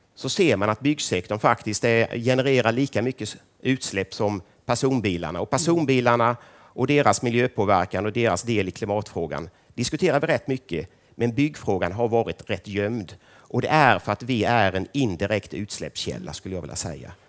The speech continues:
Och det är dags att ta i de indirekta utsläppen. Det är där den stora utmaningen finns framöver. Vi ska inte glömma bort, fortsätta bygga energieffektivt, fortsätta jacka ner, komma ner till plusenergihus och så vidare.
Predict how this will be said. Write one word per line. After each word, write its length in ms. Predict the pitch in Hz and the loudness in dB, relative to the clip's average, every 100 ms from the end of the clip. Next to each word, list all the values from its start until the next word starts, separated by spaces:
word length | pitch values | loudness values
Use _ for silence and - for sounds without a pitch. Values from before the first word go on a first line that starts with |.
| _ _ _ - | _ _ _ -6
Och 80 | 113 | 0
det 100 | 113 | 0
är 40 | |
dags 380 | 107 101 - - | 2 0 0 -4
att 100 | - | -4
ta 240 | - 92 | -2 -2
i 40 | 82 | -2
de 140 | 92 - | -6 -4
indirekta 580 | 120 90 98 92 - | -4 -2 -2 -4 -4
utsläppen. 560 | 85 90 - 73 - 73 | -6 -6 -10 -10 -12 -8
Det 80 | 104 | -6
är 80 | 95 - | -4 0
där 260 | 113 98 | 2 4
den 120 | 98 | 2
stora 340 | 92 113 98 90 | -2 -2 -2 -2
utmaningen 460 | 98 92 85 80 | -4 -4 -6 -6
finns 240 | 85 90 - | -8 -8 -6
framöver. 500 | 95 92 87 53 53 _ _ _ _ | -6 -6 -6 -8 -16 _ _ _ _
Vi 100 | 101 | -6
ska 140 | - 127 | -2 2
inte 300 | 165 165 131 | 2 2 2
glömma 280 | 143 143 | 4 2
bort, 360 | 147 151 160 - - _ | 2 0 -2 -12 -18 _
fortsätta 540 | - 160 - 131 120 123 | -4 -2 0 0 2 0
bygga 300 | 139 127 120 | 0 2 2
energieffektivt, 800 | 123 123 139 120 120 113 123 - - | 2 0 0 0 -2 -4 -4 -8 -6
fortsätta 460 | 147 147 117 113 | -4 0 0 2
jacka 300 | 117 117 - | 2 2 2
ner, 340 | 123 117 110 113 - _ | 0 2 2 0 -10 _
komma 280 | - 139 123 | 0 2 4
ner 180 | 127 117 | 4 2
till 160 | 117 117 | 0 -4
plusenergihus 960 | 127 127 - 101 98 101 98 92 90 | -2 -2 0 -2 0 -2 -2 -2 -6
och 80 | 87 | -6
så 80 | 107 | -4
vidare. 400 | 107 87 82 | -2 -2 -4